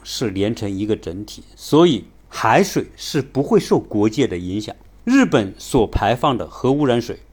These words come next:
随着洋流的活动，将在两百四十天后就会到达我国的远海海域，而一千两百天后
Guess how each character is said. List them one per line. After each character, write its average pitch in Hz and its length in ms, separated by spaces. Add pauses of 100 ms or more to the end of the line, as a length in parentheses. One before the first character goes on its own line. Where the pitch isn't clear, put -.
随 151 200
着 147 200
洋 123 340
流 127 160
的 127 80
活 101 240
动， 110 160 (180)
将 127 220
在 123 160
两 101 380
百 110 180
四 - 240
十 - 100
天 110 200
后 90 200 (320)
就 156 160
会 120 160
到 110 240
达 85 240 (160)
我 101 240
国 101 240
的 104 200 (160)
远 101 320
海 85 200
海 82 200
域， 82 180 (320)
而 123 180
一 175 200
千 165 280
两 123 240
百 120 140
天 107 180
后 101 240